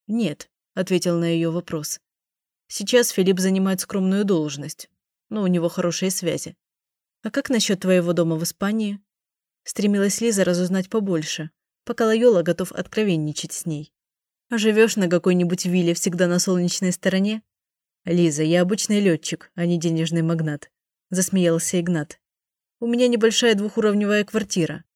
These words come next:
в доме, где у каждого из жильцов свой отдельный вход. Но насчет солнечной стороны ты полностью права».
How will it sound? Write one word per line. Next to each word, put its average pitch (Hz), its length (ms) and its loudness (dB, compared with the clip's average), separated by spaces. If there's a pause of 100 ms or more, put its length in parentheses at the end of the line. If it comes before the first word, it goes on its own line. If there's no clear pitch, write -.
(200)
в 190 120 -6
доме, 208 280 2
где 175 180 0
у 175 80 2
каждого 175 480 0
из 170 60 -2
жильцов 175 480 -4
свой 175 240 2
отдельный 170 360 0
вход. - 440 -6 (640)
Но 175 100 2
насчет 175 340 2
солнечной 175 500 0
стороны 185 420 2
ты 196 100 -2
полностью 170 480 -2
права». 165 420 -2